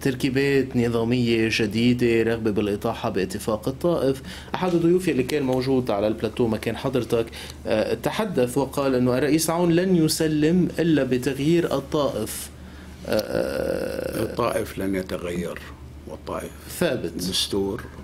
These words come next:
Speaker 2: آه، بده يصير بدك تعدل الدستور والطائف يتغير إلى الأمام مش، مش إلى الوراء.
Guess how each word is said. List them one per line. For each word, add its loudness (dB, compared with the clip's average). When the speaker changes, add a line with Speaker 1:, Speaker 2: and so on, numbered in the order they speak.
Speaker 2:
آه، -8
بده -6
يصير -2
بدك -8
تعدل -6
الدستور -6
والطائف -8
يتغير -6
إلى -8
الأمام -6
مش، -8
مش -10
إلى -8
الوراء. -10